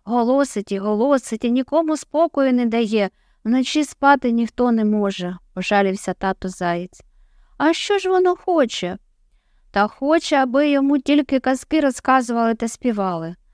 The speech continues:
«О, це я вмію.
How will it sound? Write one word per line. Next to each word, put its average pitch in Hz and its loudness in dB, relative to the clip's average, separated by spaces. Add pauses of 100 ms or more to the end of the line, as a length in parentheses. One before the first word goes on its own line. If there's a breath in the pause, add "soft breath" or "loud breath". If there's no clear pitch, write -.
(360)
«О, 311 0
це 262 0
я 262 2
вмію. 214 0